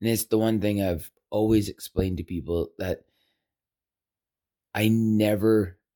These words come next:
I never wanna get into a situation with another human being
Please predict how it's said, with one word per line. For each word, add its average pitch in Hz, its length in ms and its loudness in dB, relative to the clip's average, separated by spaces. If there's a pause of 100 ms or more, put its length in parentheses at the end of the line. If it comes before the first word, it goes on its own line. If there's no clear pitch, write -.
(120)
I 107 240 -6
never 110 760 -2
wanna 95 320 0
get 87 360 0
into 87 300 -4
a 85 60 0
situation 85 640 -4
with 82 160 -4
another 87 320 0
human 85 400 -2
being 80 300 -2